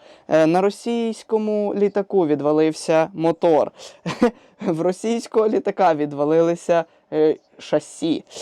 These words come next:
е, і інших куча проблем. Навіть коли я відпочивав в Таїланді і був в аеропорті,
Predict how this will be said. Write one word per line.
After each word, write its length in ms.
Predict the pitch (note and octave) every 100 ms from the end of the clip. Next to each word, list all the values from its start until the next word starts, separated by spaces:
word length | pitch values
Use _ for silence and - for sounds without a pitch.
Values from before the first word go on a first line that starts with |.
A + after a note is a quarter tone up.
| - -
е, 300 | - D3+ D3+ -
і 200 | F#3 -
інших 380 | G#3+ A3 - F3+
куча 280 | - F#3+ F3+
проблем. 420 | F3+ E3+ F3+ D3+
Навіть 260 | E3+ F3+ -
коли 220 | F3+ F3+
я 200 | F3 D#3+
відпочивав 600 | D3+ - D#3+ F3 D#3+ D3+
в 20 |
Таїланді 560 | - D#3 E3+ B3 A#3 E3 - _ _
і 220 | D#3 E3
був 280 | E3 F3+ E3+
в 120 | D3+
аеропорті, 640 | D#3+ D#3 D#3+ F3+ G#3+ A3 F3+